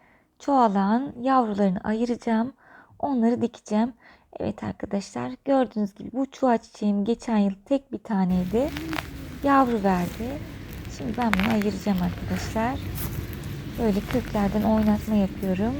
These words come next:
Net görmek istiyorum kök kısmının nerede olduğunu, ayrımının. Çok yapraklı olduğu için ayıramıyorum ve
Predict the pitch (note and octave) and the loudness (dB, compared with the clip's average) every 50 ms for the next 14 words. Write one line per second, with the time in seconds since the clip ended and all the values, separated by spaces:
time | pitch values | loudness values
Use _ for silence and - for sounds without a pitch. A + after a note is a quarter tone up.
0 | - - - - - - - - - A#3+ B3+ B3 - - - A3 G3+ G3 F#3+ F#3+ | -6 -8 -10 -10 -10 -12 -12 -8 -4 -2 -2 -2 -2 -2 0 2 4 4 6 4
1 | F#3+ F#3+ - - - - - - G3 F#3+ F#3 G#3+ A#3+ C4 C4+ - - - - - | 4 2 0 -6 -12 -10 -6 -4 -2 -2 -2 -2 -2 -4 -4 -8 -10 -12 -14 -14
2 | - - - - - - - - - - - - - - - - G#3+ G3 - - | -14 -14 -14 -14 -12 -12 -12 -12 -12 -12 -12 -12 -12 -8 -6 -6 -6 -6 -6 -10
3 | - - - A3 G#3 G3+ G3+ G3+ G3+ G#3 G#3 G#3 G3+ F#3+ - - - F#3 F#3 F3 | -12 -8 -4 0 0 2 4 4 6 6 6 4 4 2 0 0 -2 -2 -2 -2
4 | - F#3 F#3 F3+ F#3+ - - F#3+ F#3 F#3 F3+ F3+ F3+ F3 E3+ E3+ F3 G#3 B3+ - | -2 -2 -2 -2 -2 -2 0 0 0 0 0 0 -2 -2 0 0 0 -2 -2 -4
5 | - - - - - - - C4+ B3+ - - D#4+ A3+ - - A#3+ A#3 A#3 - - | -8 -10 -12 -12 -8 -4 -2 -2 -2 0 0 0 0 2 0 0 0 0 0 2
6 | A#3+ A#3+ A#3+ A#3+ D#4 D4+ C#4+ - - C#4+ D#4 F#4+ - - - - - - - - | 2 2 4 2 0 0 -2 -4 -8 -10 -10 -10 -12 -14 -14 -12 -12 -12 -12 -10
7 | - - A3+ A#3 A3+ A#3+ B3 A#3+ A3+ A3+ A#3+ C#4+ D#4 D4+ | -6 -2 0 2 2 4 4 4 4 2 2 0 -2 -4